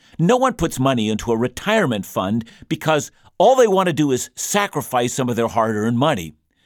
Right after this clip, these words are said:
Instead, the only reason they don't spend everything that they have is because they believe that in the end,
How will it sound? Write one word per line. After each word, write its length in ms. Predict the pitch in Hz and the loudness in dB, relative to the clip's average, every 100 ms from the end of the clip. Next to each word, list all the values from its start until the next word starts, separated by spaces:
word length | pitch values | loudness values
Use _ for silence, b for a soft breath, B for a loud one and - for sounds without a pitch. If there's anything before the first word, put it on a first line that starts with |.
| b b | b b
Instead, 300 | - 190 120 | -4 -2 -2
the 140 | 156 - | -4 2
only 400 | 196 269 269 247 | 2 4 2 0
reason 400 | 151 156 113 131 | 0 -2 -2 -2
they 140 | 143 | -2
don't 440 | 113 110 196 262 - | -2 2 2 2 -4
spend 520 | - - 190 185 - 156 | -10 -2 0 2 0 -4
everything 500 | 127 147 139 131 110 | -2 -2 -2 -2 0
that 220 | 113 - | -2 -2
they 180 | 117 110 | -4 0
have 460 | 202 170 117 110 B B - | 0 2 0 -4 B B -2
is 160 | 170 | -2
because 500 | 117 151 - 151 139 113 | 0 -4 -2 -2 -2 -6
they 320 | 98 180 262 | -2 0 2
believe 440 | 208 175 139 143 117 | 0 0 0 0 -2
that 180 | 120 - | -4 0
in 180 | 208 | 2
the 200 | 233 214 | 2 2
end, 280 | 123 120 135 | 0 -2 -4